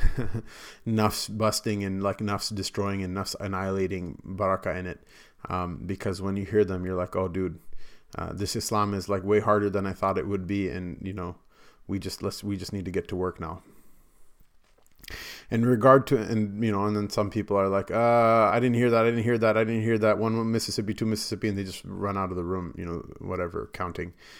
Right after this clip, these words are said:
Um, and tomorrow they'll, they become good at fooling themselves, uh, into thinking that they didn't hear it, you know, in the first place.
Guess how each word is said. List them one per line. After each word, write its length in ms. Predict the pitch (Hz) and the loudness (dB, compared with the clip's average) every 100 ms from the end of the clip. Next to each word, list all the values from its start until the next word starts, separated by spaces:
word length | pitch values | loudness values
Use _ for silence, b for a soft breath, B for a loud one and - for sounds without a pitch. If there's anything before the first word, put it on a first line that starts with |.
| B _ | B _
Um, 380 | 92 92 90 87 - | -8 -6 -8 -8 -8
and 360 | 95 - - - | -6 -8 -12 -18
tomorrow 420 | - 104 95 95 | -6 -2 0 0
they'll, 260 | 92 98 87 92 - | -2 -4 -4 -8 -10
they 160 | 98 98 | -4 -4
become 360 | 98 113 101 | -2 -4 -4
good 160 | 101 104 | 0 0
at 120 | - | -2
fooling 300 | - 101 98 | -4 -2 -2
themselves, 600 | 92 90 95 90 85 - - | -4 -4 -2 -2 -4 -12 -10
uh, 140 | 87 85 | -8 -8
into 480 | 90 95 - 95 85 - - | -6 -8 -6 -6 -6 -12 -6
thinking 320 | 101 98 95 | -6 -4 -6
that 140 | 87 | -4
they 80 | 101 | -4
didn't 180 | 90 85 | -4 -6
hear 220 | 95 92 | -4 -4
it, 100 | - - - | -4 -10 -10
you 100 | 87 | -6
know, 160 | 87 | -6
in 80 | 92 | -8
the 80 | 87 | -8
first 280 | 90 87 - | -8 -8 -8
place. 300 | 85 - | -8 -8